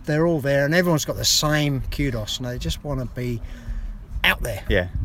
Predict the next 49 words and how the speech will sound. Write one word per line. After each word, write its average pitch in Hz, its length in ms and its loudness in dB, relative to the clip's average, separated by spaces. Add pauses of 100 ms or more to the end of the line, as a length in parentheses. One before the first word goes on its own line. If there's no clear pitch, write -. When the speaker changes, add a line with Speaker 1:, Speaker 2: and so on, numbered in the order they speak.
(160)
Speaker 1:
Yeah, 113 220 -4
so - 180 -4
it's 110 120 -2
good. 117 300 -4
I 156 100 0
love 113 200 -2
it. 104 80 -10 (160)
Speaker 2:
Good 120 140 4
on 123 100 4
you, 117 60 0
Gaz. 131 220 6
Thanks 147 200 2
for 147 60 -2
talking 139 260 2
to 143 80 0
the 127 60 0
Speaker 1:
You're - 40 -2
Speaker 2:
Park 131 160 6
Run 202 120 6
Speaker 1:
welcome. 147 100 4
Speaker 2:
Adventurers, 185 440 2
and - 180 -6
Speaker 1:
Cheers. 143 180 4
Speaker 2:
all 143 80 2
the 139 60 -2
best 139 200 0
for 147 80 0
your 135 320 2
future - 300 4
park 165 300 6
running 156 180 6
adventures. 131 460 0 (320)
Speaker 1:
Appreciate 156 420 4
it. 120 100 2 (280)
It's - 100 8
been 139 120 6
awesome. 135 320 0 (800)
Speaker 2:
Okay, 147 300 8
so 151 360 10
we're, 156 520 8
we've 147 180 6
found 220 260 8
some 185 120 2
more 165 260 8 (220)
park 151 340 6
runners, 170 300 6
park 185 260 8
run 165 100 6
adventurers, 156 680 6